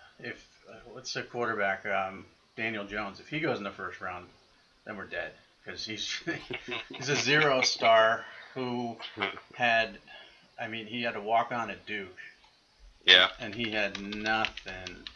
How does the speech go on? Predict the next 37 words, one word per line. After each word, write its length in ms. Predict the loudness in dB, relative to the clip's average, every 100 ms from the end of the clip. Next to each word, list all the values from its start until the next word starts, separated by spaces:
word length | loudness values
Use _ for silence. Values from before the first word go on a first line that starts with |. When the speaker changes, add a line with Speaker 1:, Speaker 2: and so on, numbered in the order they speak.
| -18 -14 -8 -8 -10 -18 -16 -10
Speaker 1:
going 220 | -6 -6
on 280 | -6 -6 -8 -8 2 2 2 -16 -8 -6
at 100 | -4
all. 340 | -6 -8 -14 -20 _ _ _ _ -8
Um, 280 | -6 -6 -10 -18 _ -20 -20 _ _ _ _ _ _
it, 200 | -20 -12 -2
back 260 | -2 -2
in 80 | -8
twenty 280 | -14 -14 -14
fifteen, 460 | -18 -20 -16 -16 -16 -20 _ _ -18 -12
out 120 | -12
of 60 | -10
high 100 | -12
school. 320 | -12 -16 -20 -20 _ _ _ -20
He 60 | -20
had 80 | -20 -8
one 160 | 0 6
Speaker 2:
Yeah. 140 | 6
Speaker 1:
school 500 | 4 -4 -8 -6 -6
showed 240 | -6 -8
him 100 | -8
interest, 400 | -12 -12 -14 -14
which 140 | -18 -20
was 120 | -16
N 140 | -16
C 160 | -14 -14
State. 400 | -14 -12 -12 -14 -20 _ _ -20 -20 -20 _ _ -12
He 80 | -10
was 160 | -8
at 100 | -6
Charlotte 440 | 2 4 6 2 0
Latin. 400 | 2 2 -2 -12
He 60 |
put 180 | -4 -4
up 180 | -2 -2
good 160 | -2
numbers, 580 | 0 0 0 -2 -4 -4